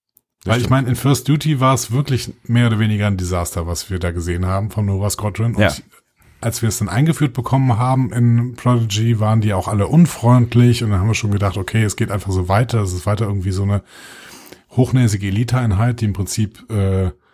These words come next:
Speaker 1: ja, viel zu risikobereit ist und sowas, ne? Aber nee, hier sehen wir wirklich mal, die sind für was zu gebrauchen und hier retten sie ja auch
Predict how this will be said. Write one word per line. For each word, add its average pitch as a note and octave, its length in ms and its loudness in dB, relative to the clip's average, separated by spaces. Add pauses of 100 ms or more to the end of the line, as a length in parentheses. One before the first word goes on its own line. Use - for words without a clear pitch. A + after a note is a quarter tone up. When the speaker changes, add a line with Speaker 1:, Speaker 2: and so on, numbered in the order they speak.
(760)
Speaker 1:
ja, G2+ 340 4 (100)
viel - 380 0
zu B2+ 140 2
risikobereit B2 840 2
ist C3 240 0
und B2 80 2
sowas, A2+ 460 2
ne? A#2 180 6
Aber A#2+ 220 2
nee, C3 240 6
hier B2+ 300 2
sehen C3 200 4
wir B2 140 2
wirklich A#2 320 0
mal, G#2+ 160 4
die G2+ 100 0
sind A2+ 160 2
für A2+ 240 2
was - 280 0
zu G#2 120 2
gebrauchen F#2+ 460 2
und G2+ 100 2
hier A#2 380 4
retten A2 220 2
sie G#2+ 120 0
ja G2+ 140 2
auch F#2+ 300 -2